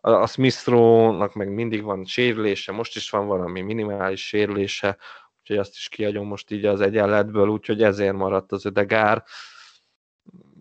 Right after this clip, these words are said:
Aztán majd kiderül tényleg. Tehát, ö, on-, onnan gyorsan tudok ugrani akár egy jobb játékosra,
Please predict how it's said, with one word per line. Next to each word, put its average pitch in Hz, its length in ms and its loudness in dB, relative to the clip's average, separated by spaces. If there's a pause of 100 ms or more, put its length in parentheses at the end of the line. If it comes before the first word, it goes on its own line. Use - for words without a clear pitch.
(240)
Aztán - 480 -2
majd 90 200 0
kiderül 90 480 -2
tényleg. 90 520 -4
Tehát, 98 300 2
ö, 110 160 8
on-, 123 220 6
onnan 127 240 4
gyorsan 120 480 4
tudok 98 360 -6
ugrani 98 380 -8
akár 95 480 -6 (220)
egy - 200 -20 (140)
jobb - 180 -10
játékosra, - 840 -10